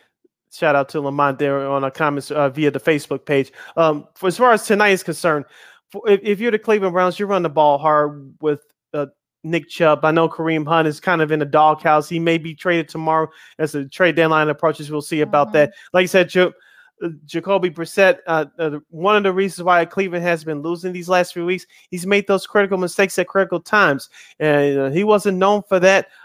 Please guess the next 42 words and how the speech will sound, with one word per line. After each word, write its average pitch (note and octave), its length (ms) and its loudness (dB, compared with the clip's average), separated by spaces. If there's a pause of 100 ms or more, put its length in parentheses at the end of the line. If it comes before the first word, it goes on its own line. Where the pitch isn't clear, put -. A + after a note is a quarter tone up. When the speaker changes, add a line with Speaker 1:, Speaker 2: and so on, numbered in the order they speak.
Speaker 1:
uh, E3 160 0
uh, E3 160 -2
going E3+ 300 -2
into F#3 240 -6
this F#3 200 -4
year, F#3+ 140 2
but E3 240 0
somehow, F3+ 460 2
some F#3 280 -4
way, F#3 220 2 (300)
every E3 180 0
time F#3 220 0
he F3+ 80 0
has F3+ 180 2
a D#3+ 40 -4
couple F#3 260 2
of E3 80 -4
great F#3 260 0
plays, F3+ 240 2
he F3 100 -6
screws E3+ 360 -6
it E3+ 80 0
up E3+ 100 -2
with E3+ 140 -4
a - 20 -12
bad F3 320 2
one. C#3+ 140 0 (320)
Is D#3+ 200 2
it D#3 120 4
all F3 220 6
on F3 120 2
him F3 200 0
that E3+ 100 0
the E3 80 -2
Browns F3 240 -2
are F3 60 -10
two F3 140 -8
and E3 100 -8
five? D#3+ 200 -2
Of C3+ 100 -14
course G3 360 0
not. C3+ 240 -6